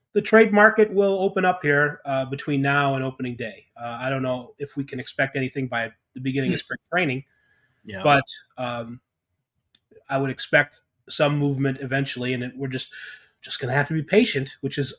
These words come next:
Speaker 1: not our strong suit.
Speaker 2: Well, and it just, to me, I don't know what's gonna change between now and spring training and now and opening day, other than teams getting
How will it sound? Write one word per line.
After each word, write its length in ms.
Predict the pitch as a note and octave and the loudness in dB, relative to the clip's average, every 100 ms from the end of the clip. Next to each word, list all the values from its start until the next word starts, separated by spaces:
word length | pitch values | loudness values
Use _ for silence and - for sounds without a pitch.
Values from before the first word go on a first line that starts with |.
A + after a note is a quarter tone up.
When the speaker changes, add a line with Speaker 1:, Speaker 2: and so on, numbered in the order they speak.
| _ | _
Speaker 1:
not 200 | C3 C#3 | -2 2
our 120 | C#3+ D3 | 4 2
strong 320 | - D#3+ G3+ | -2 -6 -6
suit. 260 | - C3 - _ _ _ - | -10 -12 -14 _ _ _ -4
Speaker 2:
Well, 300 | E3 E3 D#3 | 2 4 2
and 140 | D#3 | -2
it 100 | D#3 | -6
just, 340 | C#3 E3 - | -6 -8 -10
to 120 | - D3 | -10 -6
me, 120 | C#3+ | -2
I 100 | A#2 | 0
don't 160 | A#2+ A#2 | 0 0
know 100 | A2 | -2
what's 240 | G#2+ A2 | -2 -4
gonna 180 | G#2+ G#2 | -6 -8
change 320 | - G#2+ G#2 | -6 -6 -6
between 320 | G2 - G#2 | -8 -6 -4
now 360 | G2 G2 G#2 G#2 | -2 0 2 0
and 120 | G2 | -4
spring 280 | - A#2 G#2 | -4 -4 -4
training 420 | - G#2 G#2 G2+ | -4 -4 -4 -4
and 80 | F#2+ | -4
now 240 | G2+ G2 | -2 0
and 80 | G2+ | -2
opening 360 | G2+ - F#2+ F#2 | -4 -6 -8 -2
day, 260 | G#2+ A#2 | 2 4
other 240 | G2+ G#2 G#2 | 2 2 0
than 480 | G2+ G2 F#2+ F#2+ G2 _ _ _ _ _ _ _ | 4 4 4 0 -10 _ _ _ _ _ _ _
teams 360 | - B2 G#2+ G2+ | -6 -4 -4 -6
getting 580 | A#2+ A2+ G#2+ G2+ G2 | -4 -2 -4 -8 -12